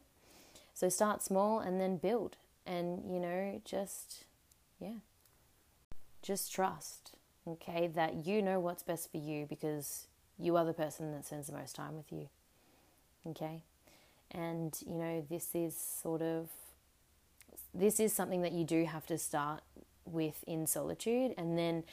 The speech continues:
once you become more confident, once you become more solidified in, you know, knowing yourself and knowing what reactions and things that you're gonna have, then you can start inviting other people into the process as well.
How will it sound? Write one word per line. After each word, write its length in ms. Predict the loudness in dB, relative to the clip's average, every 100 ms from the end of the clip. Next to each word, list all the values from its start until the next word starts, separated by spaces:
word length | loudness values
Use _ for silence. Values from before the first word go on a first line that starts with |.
| -14 -18 -2
once 300 | 0 0 2
you 80 | 2
become 360 | 2 2 2
more 180 | 4 2
confident, 520 | 0 -4 -2 -2 -2
once 320 | 0 -2 -2 0
you 60 |
become 720 | 0 -2 -4 -4 -2 0 -2 -6 -16 -20 -14 -2
more 320 | 2 4 4
solidified 1200 | 2 0 2 0 4 6 6 4 4 4 4 2
in, 420 | -2 -2 -2 -2 -4
you 60 | -4
know, 180 | -2 -2
knowing 420 | 0 2 2 2
yourself 640 | 0 -4 -2 -2 -4 -6
and 180 | -4 -2
knowing 500 | 0 -2 -2 -4 -8 -12 _ _ _
what 500 | 2 4 4 -2 -8 -2
reactions 880 | 4 4 4 0 -4 -2 -2 -2 -4
and 280 | -6 -6
things 320 | -4 -2 -2 -2
that 80 | -2
you're 120 | -2
gonna 180 | -2 -4
have, 260 | -4 -2
then 120 | 0 0
you 80 |
can 160 | 0 -2
start 220 | -2 -2
inviting 340 | -2 -2 -4 -6
other 140 | -8
people 280 | -8 -8 -6
into 200 | -8 -10
the 100 | -10
process 460 | -8 -8 -8 -12 -12
as 120 | -10
well. 160 | -10